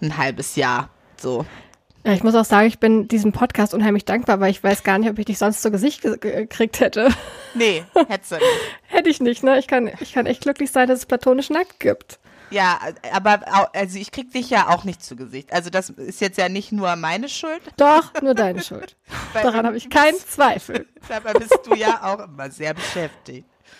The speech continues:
Speaker 1: Und
Speaker 2: Ah.
Speaker 1: schon Wochen vorher ausgebucht.
Speaker 2: Ja, aber wenn man rechtzeitig anfragt. <laughs>
Speaker 1: Ja, ich kann das gerade nicht. Ich, aber ich sehe auch sonst niemanden. Also quasi
Speaker 2: Oh,
Speaker 1: nicht. Ich
Speaker 2: gut,
Speaker 1: bin
Speaker 2: dann bin
Speaker 1: irgendwie
Speaker 2: ich,
Speaker 1: einfach
Speaker 2: ja.
Speaker 1: nur, ähm,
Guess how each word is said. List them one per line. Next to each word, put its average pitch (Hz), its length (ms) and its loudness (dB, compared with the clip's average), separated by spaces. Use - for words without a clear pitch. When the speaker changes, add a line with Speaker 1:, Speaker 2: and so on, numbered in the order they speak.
Speaker 1:
Und 185 160 -2
Speaker 2:
Ah. - 80 -4
Speaker 1:
schon 180 320 2
Wochen 175 440 -2
vorher 185 440 0
ausgebucht. 143 880 -8
Speaker 2:
Ja, 269 200 4
aber 208 340 2
wenn 233 100 0
man 226 120 2
rechtzeitig 214 500 2
anfragt. - 560 0
<laughs> 453 140 4
Speaker 1:
Ja, 190 200 2
ich 214 120 -8
kann 208 180 0
das 185 220 -4
gerade 170 240 -6
nicht. 175 200 -6
Ich, 208 240 -8
aber 202 200 2
ich 208 100 -6
sehe 262 220 4
auch 202 80 2
sonst 165 360 -4
niemanden. 139 340 -12
Also 170 240 0
quasi 143 380 -4
Speaker 2:
Oh, 233 140 6
Speaker 1:
nicht. 208 200 -2
Ich 180 120 -8
Speaker 2:
gut, 254 140 6
Speaker 1:
bin 190 60 -2
Speaker 2:
dann 220 160 4
bin 233 120 8
Speaker 1:
irgendwie 214 220 4
Speaker 2:
ich, 175 60 0
Speaker 1:
einfach 165 300 0
Speaker 2:
ja. 180 160 0
Speaker 1:
nur, 156 360 -4
ähm, 143 440 -2